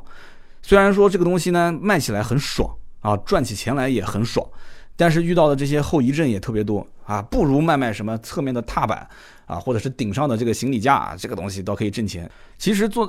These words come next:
车内饰里面的那些啊，像什么，呃，中控大屏啊、流媒体后视镜啊、行车记录仪啊这些，哎，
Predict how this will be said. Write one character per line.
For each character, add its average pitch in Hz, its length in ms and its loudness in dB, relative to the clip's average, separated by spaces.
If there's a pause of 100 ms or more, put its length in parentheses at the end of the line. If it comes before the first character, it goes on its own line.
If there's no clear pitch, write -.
车 240 180 6
内 240 180 6
饰 - 160 4
里 131 120 6
面 95 160 4
的 104 100 4
那 107 120 4
些 101 160 2
啊， 87 140 -2
像 123 120 -2
什 113 140 -2
么， 120 300 0 (340)
呃， 95 200 -2
中 143 160 -2
控 143 160 2
大 135 120 4
屏 104 220 0
啊、 123 240 2
流 110 140 2
媒 139 120 0
体 113 140 -2
后 143 120 0
视 135 140 -2
镜 139 220 -2
啊、 104 260 0 (360)
行 120 140 -4
车 151 120 4
记 160 140 4
录 139 120 4
仪 98 220 0
啊 151 180 6
这 113 140 -2
些， 101 200 -4
哎， 160 220 0